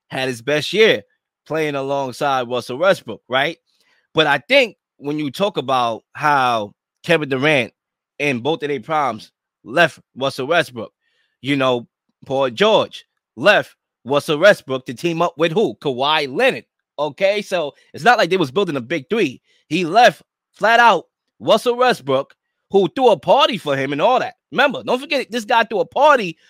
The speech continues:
for, for Paul George, okay? He still left and joined Kawhi Leonard, okay? And then, obviously,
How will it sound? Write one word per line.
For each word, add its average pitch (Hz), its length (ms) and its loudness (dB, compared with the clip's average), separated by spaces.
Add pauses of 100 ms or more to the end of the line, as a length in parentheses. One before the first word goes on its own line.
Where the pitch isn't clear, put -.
(120)
for, 165 280 4
for 143 140 -2
Paul 247 260 6
George, 226 520 6
okay? 226 340 2
He 208 140 -2
still 285 300 4
left 190 320 4 (240)
and 185 140 0
joined 190 240 2
Kawhi 175 400 2
Leonard, 254 240 4 (580)
okay? 165 340 -2
And 185 120 -6
then, 175 140 -4
obviously, 156 720 -8